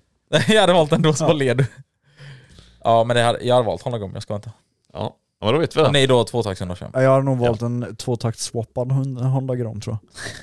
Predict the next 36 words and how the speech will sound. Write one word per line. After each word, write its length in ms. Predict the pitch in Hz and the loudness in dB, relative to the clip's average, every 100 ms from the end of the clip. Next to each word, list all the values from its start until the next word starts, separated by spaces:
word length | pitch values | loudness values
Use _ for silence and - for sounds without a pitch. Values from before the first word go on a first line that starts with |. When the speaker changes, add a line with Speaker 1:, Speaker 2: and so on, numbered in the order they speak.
| - | -6
Speaker 2:
jag. 80 | 127 | -4
Speaker 1:
<laughs> 40 | - | 0
Speaker 2:
Det 60 | |
hade, 140 | 143 143 | 0 0
ej, 180 | - - 110 | -4 -4 -4
vad 100 | - | -6
fett 260 | 131 123 | -6 -4
det 60 | 120 | -4
hade 120 | 107 | -2
varit. 220 | 110 107 - _ - 98 123 | -4 -6 -12 _ -14 -14 -6
Speaker 3:
Ja. 300 | 120 123 107 | 0 0 2
Det 1080 | 143 - - _ - _ _ _ _ _ 90 | -2 -4 -20 _ -20 _ _ _ _ _ -8
hade 40 | 101 | -8
varit 100 | 98 | -8
riktigt 240 | 95 - | -16 -14
coolt. 220 | 104 95 _ _ _ _ _ _ _ _ | -16 -16 _ _ _ _ _ _ _ _
Speaker 1:
Ja. 280 | 101 95 101 _ _ _ _ _ _ | -10 -10 -10 _ _ _ _ _ _
Speaker 2:
Next 560 | 92 101 101 - - - | -8 -4 -4 -6 -12 -14
fråga. 500 | - 92 87 67 - - - | -8 -6 -6 -10 -16 -18 -12
Speaker 3:
Det, 120 | 101 | -8
nästa 260 | 104 104 107 | -6 -6 -6
fråga 180 | 120 104 | -4 -2
då 60 | |
är 80 | 92 | -4
från 240 | 90 92 - - | -4 -8 -10 -12
Nisse 560 | 95 95 107 - - 98 | -6 -2 -2 -4 -6 -2
W. 440 | 98 90 87 101 - _ _ _ _ _ - | -2 -2 -2 -4 -6 _ _ _ _ _ -10
Eh, 320 | 95 92 90 - _ | -4 -2 -2 -4 _
"Jag 220 | - 104 143 | -4 2 4
har 80 | |
gjort 200 | 143 123 _ _ | 2 -2 _ _
risket 540 | 101 120 - - 110 - | -6 -4 -6 -6 -8 -8
och, 380 | - 95 - | -12 -12 -10
eh, 220 | 90 90 95 | -4 -2 -2
risk 220 | 110 - | -4 -8
två 220 | 110 120 | -6 -6